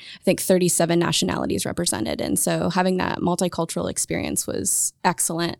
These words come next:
um, as a, a base for my life. Um, so we, um, moved to Dayton, Ohio after that. Um, my mom's family's there, based out of there. And, um,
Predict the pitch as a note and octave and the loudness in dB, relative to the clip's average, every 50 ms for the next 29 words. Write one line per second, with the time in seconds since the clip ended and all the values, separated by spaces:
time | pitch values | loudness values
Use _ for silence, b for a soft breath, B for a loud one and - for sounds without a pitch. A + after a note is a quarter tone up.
0 | _ - F#3+ F#3 - - - - G#3 - - F#3+ F#3+ F#3+ - - - - - F#3 | _ -8 -6 -6 -4 -4 -4 -4 -4 -4 -4 -4 -2 -2 -2 -4 -4 -4 0 0
1 | E3+ - D#3+ - F3+ - - - A2 - G#2 F#2 - - - - G3+ - - - | 0 2 2 0 0 -2 -2 -2 -2 -2 -2 -4 -4 -6 -6 -8 -8 -8 -12 -20
2 | B B B B B B B B B B B B B B B G#3+ G#3+ G#3 G3+ F#3+ | B B B B B B B B B B B B B B B 6 8 8 8 8
3 | F#3+ F#3+ - - A3 G#3 G3+ G3+ G#3 G3+ G3 G3 F#3+ F#3+ F#3+ F#3+ F#3+ - - F3+ | 8 6 6 6 6 8 8 8 8 8 8 6 6 6 6 6 6 4 4 4
4 | F3+ F3+ F3 F3 E3+ E3+ F3+ - - - - F#3+ F#3+ G3+ G#3 G#3 G#3+ G#3 G3 - | 4 6 6 6 6 6 4 2 0 -4 -4 2 6 6 8 8 6 6 4 0
5 | - - - - - G#3+ G3 F#3 F#3 F3+ F3+ F3+ F3+ F3+ F3 - - - - - | -2 -2 0 2 4 6 6 6 6 6 6 6 4 4 2 2 -2 -4 -4 0
6 | - F3+ E3+ - A#3+ B3 C4 A#3+ G#3 G3+ F3+ E3+ E3 E3 E3+ F#3 - - E3 - | 2 4 6 6 6 6 6 4 4 4 4 4 4 4 4 2 2 2 0 2
7 | - E3+ E3+ - E3 E3 D#3 F#3 G#3+ A#3+ - - - F3+ E3+ F3 F3+ F3+ - - | 2 2 2 2 2 2 2 2 2 0 0 0 0 0 2 2 2 0 0 0
8 | G#3+ G#3+ G#3 - - F3+ F3 E3 D#3+ D#3+ E3 E3 F3 F3 - - _ _ _ - | 0 0 -2 -2 -2 0 0 2 2 2 2 2 2 0 -2 -4 _ _ _ -8
9 | F3 E3+ E3 E3 D#3+ D#3 D#3+ E3 - - - E3 D#3+ D#3 D#3 D#3+ E3 - - F3 | -4 0 2 2 4 4 4 2 2 0 0 0 2 2 2 2 2 0 0 0
10 | E3 D#3+ - - A3 C4+ C4 - _ _ _ _ _ _ _ _ _ _ - - | -2 0 2 2 2 2 2 0 _ _ _ _ _ _ _ _ _ _ -16 -16
11 | - - E3+ G3 F#3 F3 - - D#3+ F3 E3+ G3 F3+ F3 F3+ F#3+ A3 A#3 B B | -14 -8 -4 -2 -2 -2 -2 -2 -4 -4 -2 0 2 2 2 2 0 -2 B B
12 | B B B B B B B B B B B - G#3+ G#3 G#3 G3+ G3 G3 G3 G3 | B B B B B B B B B B B 4 6 8 8 8 8 8 8 6
13 | G3 F#3+ - - - F#3+ G3 F#3+ F#3 F3+ F3 F3 E3 D#3+ D#3+ E3 F#3+ | 6 4 2 0 2 4 4 6 6 6 4 4 4 4 4 4 2